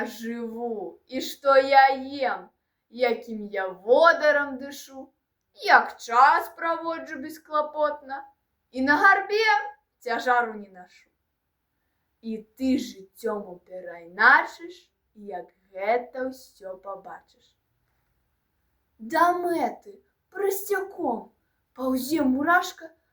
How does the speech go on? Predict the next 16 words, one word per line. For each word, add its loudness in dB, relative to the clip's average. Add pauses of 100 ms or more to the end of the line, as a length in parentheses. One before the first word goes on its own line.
(120)
за -8
жуком. -8 (680)
Хоць 0
вокам 0
глянуць -4
на -2
той -4
рай, 4 (520)
на -4
жукавы 2
палацы. 0 (720)
Мо -18 (120)
праўда 0 (200)
ёсць -4
на -16
свеце -14